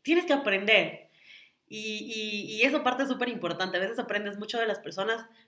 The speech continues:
pero no te quedes estancado en relaciones tóxicas. O sea, cuando alguien ya ves que te, no te está dando el valor que tú tienes, o ya ves que al-, que no está cumpliendo con las expectativas que tú tienes,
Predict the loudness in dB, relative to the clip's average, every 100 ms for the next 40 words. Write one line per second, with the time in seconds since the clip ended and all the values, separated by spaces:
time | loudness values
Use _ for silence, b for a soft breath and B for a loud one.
0 | _ -4 -4 -2 -2 0 0 0 0 0
1 | -4 -2 2 2 2 -4 -6 -6 -6 -10
2 | -10 -10 -12 -16 -20 _ _ -2 4 4
3 | 4 2 4 6 6 6 6 4 0 -6
4 | -6 -4 -4 -6 -2 0 0 0 0 0
5 | 0 -2 -10 -2 2 4 2 -2 0 2
6 | 2 0 -2 0 0 0 -4 -6 -2 -4
7 | 0 0 0 -4 -6 -4 -4 -4 -6 -10
8 | -12 -12 -8 -10 -8 -4 -2 -4 -10 -14
9 | -4 -2 -2 -4 -6